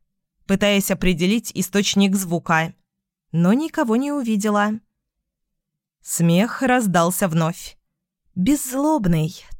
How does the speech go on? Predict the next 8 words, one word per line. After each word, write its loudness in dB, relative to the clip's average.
тонкий, -2
женский. -2
Хара 2
решила, 0
что -2
он 0
доносится 0
издалека, 0